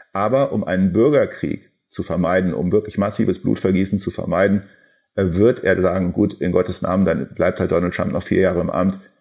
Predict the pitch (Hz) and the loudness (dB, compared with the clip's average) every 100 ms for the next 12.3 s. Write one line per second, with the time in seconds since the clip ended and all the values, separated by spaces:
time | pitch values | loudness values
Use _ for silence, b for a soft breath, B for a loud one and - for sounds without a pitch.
0 | b b _ 92 87 87 85 82 76 - | b b _ 0 2 2 0 -2 -4 -4
1 | 92 90 - 104 - 95 90 87 98 92 | -2 -2 -2 -4 0 2 2 2 2 4
2 | 87 85 - 90 87 90 85 - 92 90 | 2 0 -2 0 0 0 0 0 0 0
3 | 90 87 90 82 85 82 - - - 78 | -2 -2 -4 -4 -4 -4 -4 -4 -4 -4
4 | - b b b b 104 110 127 117 - | -10 b b b b 0 2 0 0 -6
5 | - 185 98 - - 104 131 120 98 135 | -8 -2 -2 -2 -2 0 2 0 -2 -2
6 | 143 - 110 104 98 98 107 98 98 95 | 0 2 2 0 0 0 0 0 0 -2
7 | - 98 98 95 85 85 - 85 90 110 | -2 -2 -2 -2 0 -2 -4 -2 -2 -2
8 | 117 110 113 113 123 B B B B - | -4 -2 -2 -2 -4 B B B B -6
9 | 101 90 101 110 110 110 - _ _ 110 | -4 0 2 2 2 0 -6 _ _ -2
10 | 107 110 123 156 170 - 104 104 104 104 | 0 0 2 2 -2 -2 -2 0 -2 -2
11 | 117 95 98 98 113 113 113 104 92 107 | -2 -2 -2 0 0 0 -2 -4 0 2
12 | 107 110 - | 2 0 -8